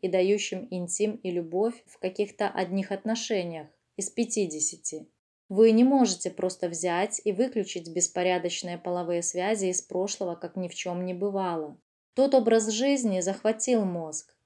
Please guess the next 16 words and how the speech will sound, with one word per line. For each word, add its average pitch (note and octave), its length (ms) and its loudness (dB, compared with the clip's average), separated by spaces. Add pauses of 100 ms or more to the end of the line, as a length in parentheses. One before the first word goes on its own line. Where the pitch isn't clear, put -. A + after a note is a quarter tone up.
(120)
поэтому G3 680 0
вы G#3 300 4
не A3 160 4
можете A#3 500 4
испытывать F3+ 680 -2
полноценные F#3 760 -4
эмоции, G3 800 -4
осмысленный F#3+ 840 -2
и F3+ 340 0
интимный F#3 480 0
секс G3 400 -2
после F3+ 300 -4
того, F#3 280 -2
как F#3+ 240 -8
у F3 60 -2
вас F#3+ 340 -2